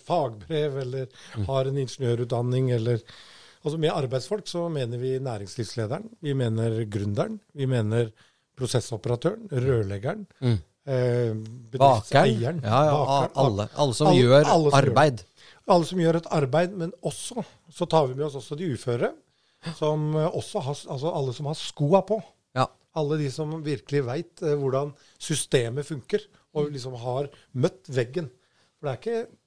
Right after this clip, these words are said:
Speaker 1: du skal være sabla frisk, eh, for å være, å møte nav, for
Speaker 2: Ja,
Speaker 1: eksempel.
Speaker 2: det er
Speaker 1: Da
Speaker 2: en
Speaker 1: skal du være
Speaker 2: heltidsjobb i seg selv, det.
Speaker 1: Det er en heltidsjobb, og du
Speaker 2: Ja.
Speaker 1: skal ha mye krefter til overs for å kunne møte et sånt byråkrati som det vi har ste-,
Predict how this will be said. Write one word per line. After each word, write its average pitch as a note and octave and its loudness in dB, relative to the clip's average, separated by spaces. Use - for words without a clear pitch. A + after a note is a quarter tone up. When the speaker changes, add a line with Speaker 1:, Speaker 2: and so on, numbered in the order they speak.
Speaker 1:
du D#3 -4
skal D#3 2
være C3+ 0
sabla - -8
frisk, - -8
eh, C3 0
for A#2+ -4
å B2+ 0
være, B2 -2
å C3 -2
møte C3 0
nav, A#2 -4
for C3+ -10
Speaker 2:
Ja, A#2+ -2
Speaker 1:
eksempel. - -12
Speaker 2:
det C3+ 0
er C3+ 4
Speaker 1:
Da B2+ 4
Speaker 2:
en B2 0
Speaker 1:
skal B2+ 6
du - 8
være F#3+ 4
Speaker 2:
heltidsjobb C3 2
i B2+ 4
seg C3 2
selv, C#3+ 0
det. B2 0
Speaker 1:
Det C#3+ 2
er E3+ 0
en E3+ -2
heltidsjobb, C#3 -4
og E3 -6
du A2+ -8
Speaker 2:
Ja. A#2 2
Speaker 1:
skal C#3 0
ha C3 -2
mye D#3 -2
krefter - -4
til D3 -4
overs F#3+ -2
for B2+ -2
å A#2+ 2
kunne B2 0
møte C3 0
et B2+ -4
sånt A2+ -8
byråkrati A#2+ -4
som B2 -6
det A#2 -2
vi B2 -4
har C#3+ -8
ste-, D#3 -10